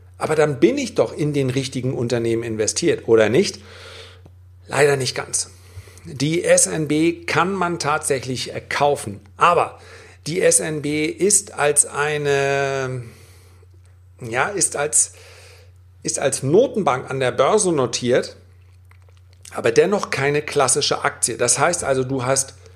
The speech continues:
praktisch kein Mitspracherecht.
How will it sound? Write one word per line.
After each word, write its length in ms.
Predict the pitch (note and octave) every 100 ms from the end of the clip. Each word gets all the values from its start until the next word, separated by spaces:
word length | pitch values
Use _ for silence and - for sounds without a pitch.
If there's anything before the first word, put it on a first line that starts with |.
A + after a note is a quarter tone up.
| - - - -
praktisch 640 | - E3+ - E3 D3+ - -
kein 440 | D3 D3 D#3+ F3
Mitspracherecht. 1040 | C#3 C#3+ - - G2+ G2 G#2+ G2 - -